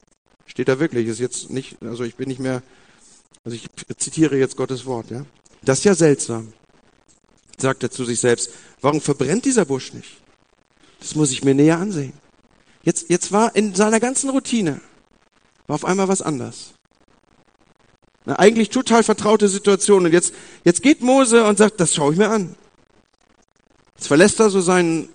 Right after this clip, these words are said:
seinen eingelaufenen Vater und guckt sich das an und etwas völlig Vertrautes wird für ihn zu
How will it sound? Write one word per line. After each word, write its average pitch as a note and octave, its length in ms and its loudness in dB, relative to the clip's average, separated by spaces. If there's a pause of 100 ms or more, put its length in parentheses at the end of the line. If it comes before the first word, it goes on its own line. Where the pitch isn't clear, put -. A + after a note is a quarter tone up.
(260)
seinen D3 180 -2
eingelaufenen D#3+ 600 2
Vater F#3 540 -2 (960)
und - 120 -10
guckt G3+ 200 6
sich F3 120 0
das F3 180 4
an F#3+ 260 2
und F3 240 0
etwas F3+ 260 -2
völlig A#3+ 220 2
Vertrautes G3+ 560 0 (220)
wird G#3 320 4
für F#3+ 180 0
ihn A#3+ 320 -2
zu - 280 -8